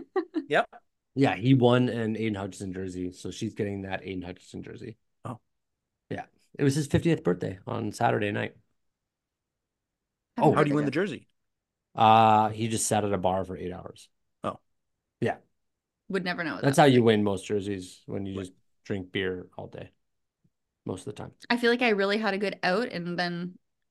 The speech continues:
Speaker 1: I
Speaker 3: Oh,
Speaker 1: lost
Speaker 3: this
Speaker 1: it.
Speaker 3: is it. This is little, you, like you said, he gave you the mic, talk whatever you want.
Speaker 1: I know, but I had a good closing statement, and then, as per usual, we all spoke over each other, and I lost it.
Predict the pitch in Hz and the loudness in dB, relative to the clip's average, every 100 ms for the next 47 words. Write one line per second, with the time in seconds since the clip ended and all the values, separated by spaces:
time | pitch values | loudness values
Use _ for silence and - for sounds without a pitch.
0 | _ 185 180 190 117 160 147 135 180 127 | _ 0 6 6 8 4 4 4 4 4
1 | 117 117 123 120 123 113 123 123 - 123 | -2 -6 -6 -4 -4 -2 0 0 0 0
2 | 127 156 104 95 120 117 120 127 135 131 | 0 -2 -2 -2 -2 0 2 6 6 6
3 | 131 - 117 127 120 127 131 - _ - | 2 -2 -6 -2 0 2 2 0 _ 4
4 | 262 320 381 233 254 285 277 - 262 269 | 6 6 6 4 4 2 0 -4 -2 0
5 | 262 240 262 285 214 226 214 214 214 208 | 0 0 -2 -2 -4 -6 -8 -8 -8 -12
6 | - _ _ _ _ _ - 226 233 247 | -16 _ _ _ _ _ -8 -6 -2 0
7 | 269 220 214 208 208 _ - - 240 202 | 2 2 0 -2 -4 _ -12 -8 -6 -4
8 | 185 185 202 226 220 202 196 226 277 - | -6 -6 -6 -6 -6 -6 -2 -4 -4 -12